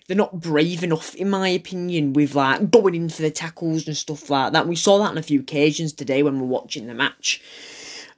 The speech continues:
Uh, and that's not to say, oh, you know, whenever Victor Lindelof starts, Maguire just turns to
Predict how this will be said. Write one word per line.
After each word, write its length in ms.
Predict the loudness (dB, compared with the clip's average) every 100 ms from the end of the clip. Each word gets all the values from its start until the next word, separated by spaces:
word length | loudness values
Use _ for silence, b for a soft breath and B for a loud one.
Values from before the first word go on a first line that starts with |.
| 6
Uh, 300 | 8 8 6
and 180 | 6 6
that's 180 | 4 4
not 200 | 0 0
to 80 | 0
say, 400 | 4 4 4 6
oh, 460 | 8 10 10 6 2
you 160 | -2
know, 80 | 0
whenever 320 | 2 2 0
Victor 360 | -4 -6 -8 -4
Lindelof 400 | -2 0 0 0
starts, 340 | 2 2 2
Maguire 560 | 4 4 6 6 6 6
just 240 | 4 0
turns 420 | 2 4 4 4
to 160 | 0 -2